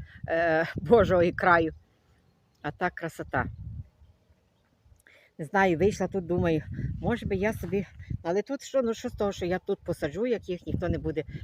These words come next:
бачити. Навіть я не буду бачити, що я там, е, мені ті гортензії десь треба висадити. І я вийшла і не знаю, де би я.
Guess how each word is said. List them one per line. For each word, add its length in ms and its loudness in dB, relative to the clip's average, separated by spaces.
бачити. 560 -4
Навіть 300 4
я 260 2
не 100 -4
буду 200 -8
бачити, 440 -6
що 140 -4
я 120 2
там, 240 -6
е, 140 -6
мені 260 -2
ті 380 -2
гортензії 640 2
десь 180 0
треба 280 -4
висадити. 560 -8
І 100 -6
я 120 0
вийшла 440 0
і 80 -2
не 100 0
знаю, 300 2
де 240 6
би 120 -2
я. 200 -4